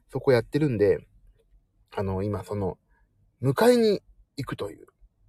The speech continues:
そういう重大なミッションがありまして、その待ち時間です。でね、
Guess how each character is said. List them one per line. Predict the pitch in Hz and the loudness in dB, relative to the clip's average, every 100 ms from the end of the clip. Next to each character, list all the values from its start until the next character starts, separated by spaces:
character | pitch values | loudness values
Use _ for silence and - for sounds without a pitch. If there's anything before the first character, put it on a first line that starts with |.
| _ _ _ _ _ - | _ _ _ _ _ -4
そ | 151 | 0
う | 143 | 0
い | |
う | 131 | 0
重 | 123 160 | 2 6
大 | 156 | 6
な | 147 | 6
ミ | 143 | 2
ッ | 139 | 0
シ | 117 | -2
ョ | |
ン | |
が | 104 | -2
あ | 95 | -2
り | |
ま | 101 | -4
し | 104 | -6
て、 | - - _ _ _ | -6 -8 _ _ _
そ | - | 2
の | 139 | 4
待 | 131 123 143 | 4 2 -2
ち | |
時 | 120 | -2
間 | 107 82 | -2 -2
で | 85 | -8
す。 | - _ _ - _ - _ _ _ _ _ _ _ _ _ | -16 _ _ -20 _ -20 _ _ _ _ _ _ _ _ _
で | 107 107 | 0 2
ね、 | 104 104 104 104 104 104 104 | 2 0 0 0 0 0 -4